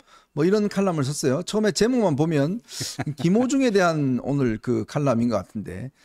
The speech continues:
근데 내용을 한번 제가 읽어봤습니다. 자, 김호중이 어떻게 하면 살아날까? 이 이한수 부장이 한 이야기는 바로 이겁니다.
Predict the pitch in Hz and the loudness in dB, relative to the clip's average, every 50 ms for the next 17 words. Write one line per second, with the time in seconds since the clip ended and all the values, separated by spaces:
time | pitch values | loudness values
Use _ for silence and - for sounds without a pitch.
0 | _ _ _ 147 127 113 120 139 175 220 254 240 175 135 127 123 123 110 104 98 | _ _ _ -2 0 2 4 4 4 4 2 2 2 2 2 2 2 0 0 0
1 | - 104 90 - - - 143 104 92 71 - - - - 85 76 76 - 143 190 | -2 -2 -2 -2 -2 -2 -4 -4 -6 -6 -8 -12 -12 -14 -14 -10 -8 -8 -8 -8
2 | - _ - - - - - - - - - - - 120 101 82 - - _ _ | -10 _ -16 -14 -12 -10 -8 -8 -8 -8 -10 -10 -10 -10 -10 -10 -12 -16 _ _
3 | - 170 185 214 233 214 233 240 220 165 - - - - 214 196 - 220 220 226 | 0 2 2 2 2 2 0 0 0 0 -2 -4 -2 -2 -2 0 2 2 2 2
4 | 226 226 226 226 220 208 208 202 185 - 190 175 151 135 120 110 - - 73 - | 2 2 2 2 2 2 0 0 0 0 2 2 2 2 0 0 -2 -6 -10 -10
5 | - - _ _ _ _ _ _ _ _ _ _ - 165 175 180 175 175 165 160 | -10 -16 _ _ _ _ _ _ _ _ _ _ -2 0 2 4 4 2 2 2
6 | 147 170 185 190 185 185 170 160 165 147 151 143 139 127 127 131 127 123 127 123 | 2 2 4 4 2 2 0 0 0 2 2 2 4 4 4 4 4 4 4 2
7 | 117 101 - 104 104 110 104 107 92 87 82 78 85 - 208 | 2 0 0 0 0 0 -2 -2 -4 -4 -6 -6 -8 -8 -10